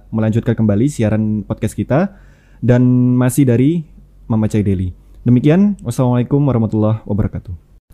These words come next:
Assalamualaikum warahmatullahi wabarakatuh. Alhamdulillah, wassalatu wassalamu ala rasulillah. Kembali lagi di, kita di program Podcast Rumah Mengaji, yang mana di podcast ini kita akan membicarakan berkaitan dengan topik-topik menarik seputar agama Islam.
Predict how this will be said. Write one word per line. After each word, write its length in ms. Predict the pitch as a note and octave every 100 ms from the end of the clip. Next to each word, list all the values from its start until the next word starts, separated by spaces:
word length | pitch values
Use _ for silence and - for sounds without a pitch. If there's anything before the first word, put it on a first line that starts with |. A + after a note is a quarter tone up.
| -
Assalamualaikum 500 | - C#3+ D3 D3 D#3+
warahmatullahi 400 | D3+ C3 A#2+ A2
wabarakatuh. 440 | A2 G#2+ G#2 C#3+ F#3 F#3
Alhamdulillah, 560 | - A#2+ A2 G#2 A#2 A2+
wassalatu 320 | - G#2+ G#2
wassalamu 320 | G2+ G#2+ G2+
ala 140 | G2 G2
rasulillah. 640 | G2 G#2+ F#2+ G#2 D3+ - - - -
Kembali 240 | G#2 G2
lagi 240 | G2 G#2
di, 160 | A2 G#2+
kita 240 | A2 A#2+
di 200 | A2 G#2 G2+ G2+ G2 F#2 - -
program 400 | A2+ G#2 A2+ G#2+
Podcast 400 | G#2 - G#2+ A2
Rumah 80 | G2+
Mengaji, 420 | G2 F#2+ G#2+ D#3+ - - -
yang 160 | A2 G2+
mana 240 | G#2 A#2
di 80 | G#2+
podcast 240 | A2 A2+ -
ini 220 | A#2 B2+
kita 160 | A2+ A2
akan 240 | A2 G#2+
membicarakan 480 | G#2 G#2 G2+ A#2 A2
berkaitan 400 | G2+ G#2 G2+ A2
dengan 160 | G#2
topik-topik 400 | G2 G2+ G2 G2
menarik 400 | G2 G2+ A2 B2+
seputar 320 | - A2 G#2+ G2+
agama 240 | G2 G2
Islam. 560 | G2 - C3 C#3 C#3+